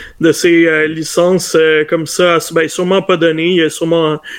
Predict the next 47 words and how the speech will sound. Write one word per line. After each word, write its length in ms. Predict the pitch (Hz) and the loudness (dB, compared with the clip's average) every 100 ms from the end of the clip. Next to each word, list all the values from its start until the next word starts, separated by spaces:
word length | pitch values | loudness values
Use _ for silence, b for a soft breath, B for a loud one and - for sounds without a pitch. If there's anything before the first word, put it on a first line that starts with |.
| B | B
eu 100 | 165 | 0
un, 340 | 170 165 - 165 | 2 2 2 -2
un 40 | |
prix 300 | 156 - 180 | -4 -6 -4
qui 100 | 175 | -2
a 40 | 160 | -2
été 180 | 160 | -2
payé. 360 | 160 165 170 220 B B - | 0 0 0 -2 B B 0
Et 180 | 175 170 | 0 2
j'étais 160 | - | 0
un 120 | 196 | 0
peu 120 | 185 277 | 0 0
confus 380 | 240 185 262 | 0 2 0
parce 180 | 240 - | 0 0
que 80 | 196 | -2
j'ai 140 | 165 | -2
reçu 280 | 170 - 226 | -4 -2 0
un 160 | 214 170 | 2 0
communiqué 420 | 180 170 165 170 | -2 -2 0 -2
de 40 | |
presse 300 | - 190 208 | 0 -2 -2
qui 120 | - 160 | -6 -4
disait 240 | 156 196 | 0 0
que 80 | 196 | 0
Deathloop 720 | 160 156 185 170 175 208 208 B B B B | -2 0 -2 0 0 0 -2 B B B B
et, 280 | 180 208 185 | 0 2 2
euh, 160 | 175 170 | 2 2
Ghostwire 440 | 175 185 180 185 | 2 0 2 0
Tokyo 420 | 185 175 - 190 180 | 0 -2 2 2 4
allaient 280 | 165 175 | 2 0
être, 180 | 180 - - | -2 -6 0
euh, 220 | 165 160 | 2 2
complètement 420 | 151 202 202 185 | 2 0 0 0
exclusifs 680 | 196 - - 151 160 185 - B B B | -2 -4 -12 -4 0 0 -2 B B B
à 80 | 160 | -2
la 120 | 165 | -2
P 120 | 175 | 0
S 180 | 170 160 | 0 0
quatre, 360 | - 185 190 - - | -2 -2 -4 -8 -4
euh, 500 | 160 156 151 147 143 - - | 0 2 2 0 -2 -6 -4
mais 160 | 165 | -2
là, 140 | 170 202 | 0 -2
finalement, 540 | - 170 170 175 190 185 B B - | -2 -2 0 2 0 -2 B B -2
il 60 | |
y 20 | |
a 40 | 156 | 2
des 440 | 160 160 160 135 | 2 2 2 -2